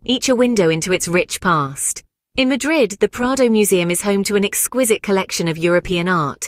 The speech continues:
spanning from the twelfth to the early twentieth centuries. While in Barcelona, the stunning Sagrada Familia, designed by Antoni Gaudí, is not to be missed. For those who seek sun and sand, Spain's beaches are the perfect getaway.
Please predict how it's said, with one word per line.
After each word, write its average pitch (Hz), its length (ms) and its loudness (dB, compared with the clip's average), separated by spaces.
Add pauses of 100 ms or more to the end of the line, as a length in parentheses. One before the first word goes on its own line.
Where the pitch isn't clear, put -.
(160)
spanning 254 480 -2
from 202 160 0
the 190 100 2
twelfth 262 440 -4
to 226 100 0
the 202 160 2
early 175 240 2
twentieth 170 420 -2
centuries. 151 800 -4 (340)
While 262 260 0
in 247 100 2
Barcelona, 196 800 2 (140)
the 214 100 2
stunning 233 400 0
Sagrada 208 560 0
Familia, 196 640 0 (180)
designed 220 400 0
by 180 140 0
Antoni 180 420 -2
Gaudí, 185 500 0 (280)
is 247 160 2
not 262 180 0
to 196 100 -4
be 175 120 0
missed. 175 560 -2 (160)
For 233 140 2
those 254 260 0
who 330 100 2
seek - 260 -4
sun 208 220 0
and 220 120 0
sand, 147 520 -4
Spain's 247 460 -2
beaches 208 460 0
are 160 100 2
the 165 120 -4
perfect 196 500 -2
getaway. 147 680 -2